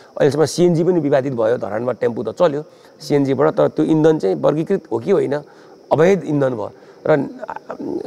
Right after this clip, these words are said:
यातायातको प्रयोगको लागि हाइड्रोजन अहिलेसम्म पनि वैध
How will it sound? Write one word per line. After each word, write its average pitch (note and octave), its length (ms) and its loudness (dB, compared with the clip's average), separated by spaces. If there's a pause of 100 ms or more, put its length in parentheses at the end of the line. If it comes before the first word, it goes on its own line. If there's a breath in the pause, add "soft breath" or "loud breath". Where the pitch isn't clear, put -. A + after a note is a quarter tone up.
(200)
यातायातको - 1400 -2
प्रयोगको D3+ 420 2
लागि C3+ 320 0
हाइड्रोजन C#3+ 600 -2
अहिलेसम्म C3+ 480 -4
पनि E3+ 140 -2
वैध C#3+ 460 -2